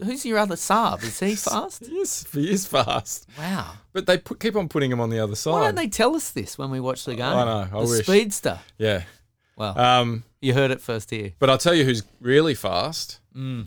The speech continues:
Speaker 2: is, uh, the guy who's playing centre for us next week.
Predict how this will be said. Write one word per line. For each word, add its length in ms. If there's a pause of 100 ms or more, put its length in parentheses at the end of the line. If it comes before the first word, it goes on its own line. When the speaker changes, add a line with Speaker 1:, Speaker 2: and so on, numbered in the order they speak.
(120)
Speaker 2:
is, 340
uh, 200
the 80
guy 160
who's 100
playing 240
centre 240
for 180
us 140
next 340
week. 380